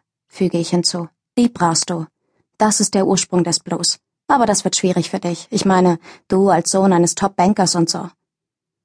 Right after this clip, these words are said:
Sein blödes Grinsen verblasst. „Mann, Andy, wieso machst du mich immer so an? Warum bist du immer so?“ Simon Canovas, die Tochter eines Diplomaten, unterbricht ihn. „Ach, lass gut sein, Cooper. Du weißt warum.“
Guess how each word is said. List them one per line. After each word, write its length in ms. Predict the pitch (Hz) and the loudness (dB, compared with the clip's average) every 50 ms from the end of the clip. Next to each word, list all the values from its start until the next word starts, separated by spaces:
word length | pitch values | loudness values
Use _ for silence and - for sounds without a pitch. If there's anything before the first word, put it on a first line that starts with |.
| _ _ _ _ _ _ _ _ | _ _ _ _ _ _ _ _
Sein 220 | _ - 175 165 160 | _ -2 -2 0 0
blödes 320 | 180 180 180 175 180 - | 0 0 0 0 -4 -4
Grinsen 360 | - - 196 190 185 - 196 | -2 0 0 0 2 0 0
verblasst. 540 | - - 196 190 190 180 175 - - - - _ _ _ _ _ _ _ _ _ _ _ | 0 0 0 0 0 0 2 0 -2 -2 -6 _ _ _ _ _ _ _ _ _ _ _
„Mann, 420 | 208 214 226 240 254 294 285 262 262 | 2 2 4 4 6 6 4 4 4
Andy, 520 | - 269 247 247 285 294 294 269 254 247 | 4 4 4 6 6 6 6 6 4 4
wieso 200 | 220 262 247 302 | 4 4 4 6
machst 280 | 294 285 294 254 - - | 4 4 4 2 4 4
du 40 | 320 | 4
mich 160 | 311 294 302 | 4 4 4
immer 200 | 302 269 311 302 | 4 4 4 4
so 120 | 240 285 | 4 2
an? 380 | - - - 240 285 339 330 285 | 2 2 2 4 6 6 6 6
Warum 280 | 294 302 285 311 302 302 - - - - - | 6 6 4 4 4 2 -2 -8 -12 -4 -4
bist 180 | 285 - - | -4 0 2
du 60 | 311 | 2
immer 260 | - 320 302 330 339 330 | 4 4 6 6 6 6
so?“ 240 | - 339 330 311 302 - _ _ _ _ _ _ _ _ _ _ _ _ _ _ | 6 4 4 4 2 -2 _ _ _ _ _ _ _ _ _ _ _ _ _ _
Simon 360 | - - 247 240 240 254 247 | -2 0 2 4 4 4 4
Canovas, 640 | 247 233 226 226 220 220 196 190 180 - - - - _ - | 4 4 4 4 4 4 4 2 2 0 -2 -4 -8 _ -6
die 80 | 202 - | -4 -2
Tochter 300 | - 202 202 - - 190 | 0 -2 0 2 2 2
eines 180 | 196 196 - | 2 2 2
Diplomaten, 600 | - 208 196 - 208 196 190 190 190 202 - 214 | 0 -2 -2 0 2 2 4 4 2 2 2 2
unterbricht 520 | 202 196 196 190 - - 190 196 196 - - | 2 2 2 -2 -2 0 -2 -2 -2 -4 -6
ihn. 200 | 180 175 180 - _ _ _ _ _ _ - - - - - _ | -6 -6 -6 -8 _ _ _ _ _ _ -20 -20 -20 -20 -8 _
„Ach, 200 | - 247 220 - | -2 -2 0 2
lass 300 | 254 247 240 - - - | 2 2 4 2 0 0
gut 220 | - 208 214 - | 0 0 0 0
sein, 280 | - - 220 196 185 185 | 0 2 2 4 4 2
Cooper. 500 | - - 196 180 - - 185 180 190 208 - _ _ _ _ _ | 2 -2 -2 -4 -2 -6 -10 -10 -10 -12 -14 _ _ _ _ _
Du 180 | - 302 285 220 | 2 2 4 4
weißt 360 | 190 185 220 247 - - - | 4 4 2 2 0 -2 -2
warum.“ 420 | 208 180 - - 165 165 165 165 | -2 0 0 -2 -2 -2 -4 -6